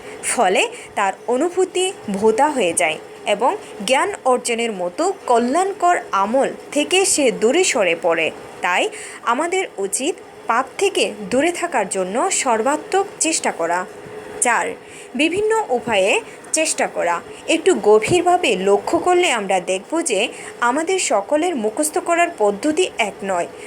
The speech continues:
কারো শুয়ে পড়লে তাড়াতাড়ি মুখস্থ হয়, কারো আবার হেঁটে হেঁটে পড়লে তাড়াতাড়ি মুখস্থ হয়, কেউ নীরবে পড়তে ভালোবাসে, কেউ বা আবার আওয়াজ করে পড়ে। কারো ক্ষেত্রে ভোরে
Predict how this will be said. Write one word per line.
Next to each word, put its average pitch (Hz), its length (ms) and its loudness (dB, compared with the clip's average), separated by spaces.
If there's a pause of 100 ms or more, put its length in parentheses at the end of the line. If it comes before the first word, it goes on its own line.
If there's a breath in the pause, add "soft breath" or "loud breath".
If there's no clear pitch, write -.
(140 loud breath)
কারো 262 260 2
শুয়ে 254 340 0
পড়লে 220 440 0 (100)
তাড়াতাড়ি 302 500 2
মুখস্থ 196 440 -4
হয়, 220 280 2 (300 loud breath)
কারো 269 260 2
আবার 240 320 0 (140)
হেঁটে 247 200 -2
হেঁটে 381 260 0
পড়লে 381 380 2 (160)
তাড়াতাড়ি 320 500 0
মুখস্থ 208 420 -6
হয়, 226 280 0 (320 loud breath)
কেউ 339 220 4
নীরবে 277 440 2
পড়তে 330 380 -2
ভালোবাসে, 180 760 -2 (260)
কেউ 302 220 6
বা 381 120 2
আবার 233 420 0 (100)
আওয়াজ 254 380 2
করে 349 300 0
পড়ে। 165 280 0 (1500 loud breath)
কারো 311 260 4
ক্ষেত্রে 403 500 0
ভোরে 302 460 0